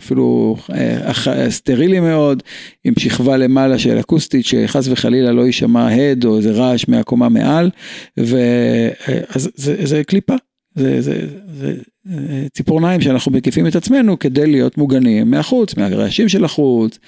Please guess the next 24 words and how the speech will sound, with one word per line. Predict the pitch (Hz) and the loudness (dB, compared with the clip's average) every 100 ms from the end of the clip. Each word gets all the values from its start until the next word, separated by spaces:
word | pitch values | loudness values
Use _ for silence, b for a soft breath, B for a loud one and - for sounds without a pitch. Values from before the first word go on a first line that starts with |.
| B B B _ | B B B _
מהנדנודים | - 127 120 120 127 139 160 202 | -2 0 2 2 2 2 2 2
של | 190 | 2
החוץ, | 165 - 147 127 117 | 0 0 0 0 0
מההפרעות | 107 104 - 143 175 | -2 -2 0 0 2
של | 180 | 0
החוץ, | 151 156 135 123 | 0 0 0 0
אנחנו | - 127 131 127 | -2 -2 0 0
on | 139 | 2
air, | 170 165 117 B B B _ | 0 0 -2 B B B _
כן, | 147 131 | 0 0
וכשאנחנו | - 123 - - | 0 -2 0 0
on | |
air | 262 214 | 2 2
אנחנו | 139 120 | 0 -2
רוצים | 135 156 | -2 0
להיות | 147 139 | 0 0
מוקפים | 156 - - 208 156 | -2 0 2 2 2
הרבה | 120 139 | 2 0
פעמים | - 151 170 196 185 160 | 0 2 2 2 2 2
בהמון | 135 139 131 120 135 135 151 165 | 2 2 0 0 2 2 2 2
המון | 143 127 131 | 2 2 2
המון | 120 120 | 2 2
סוגים | - 113 123 135 | 0 0 2 2
של, | - 123 123 | 0 0 2